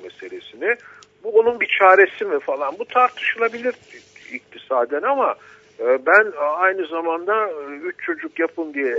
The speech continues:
e, bir başbakan ne kadar onu seven olursa olsun dinleyeceğini sanmıyorum. Çünkü çocuk meselesi çok iktisadi, toplumsal, e, bir olay. Giderek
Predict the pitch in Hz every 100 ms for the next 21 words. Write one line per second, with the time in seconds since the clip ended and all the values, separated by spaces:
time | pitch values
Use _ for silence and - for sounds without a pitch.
0 | - 120 117 131 127 131 - 131 131 123
1 | 143 151 143 127 120 - - _ _ 117
2 | 120 120 143 135 143 135 151 156 - 110
3 | - 202 208 202 123 104 135 202 202 190
4 | 117 87 - 113 - - 156 143 _ 107
5 | - 92 - - 185 180 - _ _ -
6 | - 196 - 190 - 147 - 143 - 123
7 | - 95 - 139 131 113 - - - 135
8 | 147 104 135 156 196 - 302 131 120